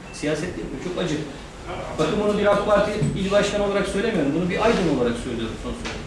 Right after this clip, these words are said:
Çok acı. Ben bir Aydın'da yaşayan bir vatandaş olarak büyük şehir olmasını istiyorum ilimin. Çünkü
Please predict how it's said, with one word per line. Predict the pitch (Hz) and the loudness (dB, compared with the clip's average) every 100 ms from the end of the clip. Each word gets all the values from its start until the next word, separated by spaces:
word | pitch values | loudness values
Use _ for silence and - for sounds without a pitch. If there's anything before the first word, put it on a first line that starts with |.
| - - - - - - | -10 -12 -12 -12 -10 -4
Çok | 170 202 | 0 2
acı. | 180 180 - - - | 2 2 0 -6 0
Ben | 285 - 156 - - - | 4 6 4 2 -6 -6
bir | 185 190 | -4 2
Aydın'da | 214 214 175 160 160 170 | 4 4 2 0 0 2
yaşayan | 165 - 156 156 | 2 2 2 2
bir | 170 | 4
vatandaş | 165 165 160 185 - | 4 2 0 0 0
olarak | 135 151 - - - - 135 139 | 0 0 -2 -4 -12 -14 -8 -4
büyük | 180 214 - | -2 -2 0
şehir | 165 147 | 2 2
olmasını | 165 160 147 175 | 2 2 0 -2
istiyorum | 185 - 214 190 | -4 -6 -4 -2
ilimin. | 135 110 101 - - - | -2 -2 -6 -8 -12 -4
Çünkü | 165 | -2